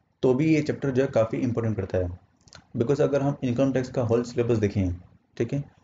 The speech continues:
तो ये income under head salary काफ़ी बड़ा chapter है, ठीक है। And, uh,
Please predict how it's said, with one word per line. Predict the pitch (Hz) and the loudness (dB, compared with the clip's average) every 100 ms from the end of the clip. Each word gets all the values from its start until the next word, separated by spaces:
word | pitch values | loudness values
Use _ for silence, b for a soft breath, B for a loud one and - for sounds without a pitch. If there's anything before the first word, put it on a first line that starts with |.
| _ _ | _ _
तो | 160 156 160 - - - | 2 4 4 0 -14 -6
ये | 131 151 - | -2 0 2
income | 117 117 135 139 | 2 2 0 0
under | 123 117 120 | 0 2 2
head | 117 123 | 0 0
salary | 110 104 113 117 | 0 0 -2 -2
काफ़ी | 98 - | -2 -2
बड़ा | 127 104 113 | -2 0 2
chapter | 117 - 107 | -2 0 0
है, | 110 135 - _ _ _ _ _ | -2 -6 -14 _ _ _ _ _
ठीक | 123 131 | -10 -8
है। | 147 _ _ _ _ | -10 _ _ _ _
And, | 120 123 135 | -2 0 2
uh, | 147 151 151 | 4 4 4